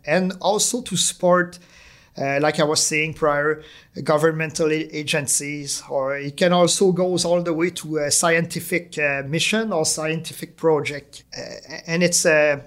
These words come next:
support scientific project is something we did, uh, in the last couple of years with a project that was, uh, aimed at, uh,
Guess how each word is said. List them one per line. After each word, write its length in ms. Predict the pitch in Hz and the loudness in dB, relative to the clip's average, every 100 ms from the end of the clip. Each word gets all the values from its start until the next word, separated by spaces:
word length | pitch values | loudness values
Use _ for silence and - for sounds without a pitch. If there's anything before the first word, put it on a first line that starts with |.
| - | -8
support 460 | - - 175 208 208 | -4 -2 0 0 2
scientific 640 | - 180 175 - 190 180 | 4 4 2 -2 -8 -4
project 420 | - 165 160 190 | 2 2 2 -2
is 80 | 175 | -2
something 440 | - 165 139 175 160 | -2 -2 -2 -4 -2
we 100 | 147 | -2
did, 300 | 156 156 143 | -2 -2 -2
uh, 340 | 139 139 139 | -4 -4 -6
in 140 | 139 | -8
the 240 | 139 139 139 | -6 -6 -4
last 240 | 151 147 | -2 -2
couple 260 | 160 143 151 | -2 -2 -2
of 140 | 135 | -2
years 420 | 143 151 156 147 147 | -6 -2 -2 -2 -4
with 160 | 139 | -6
a 40 | 147 | -6
project 500 | - 160 143 170 170 | 2 2 4 0 0
that 220 | 151 - | -2 -2
was, 260 | 151 143 143 | -4 -2 -2
uh, 300 | 139 139 135 - _ _ _ _ _ 160 | -4 -6 -10 -14 _ _ _ _ _ 0
aimed 220 | 165 160 | 2 2
at, 220 | 151 151 | 0 0
uh, 300 | 147 143 139 | -2 -2 -4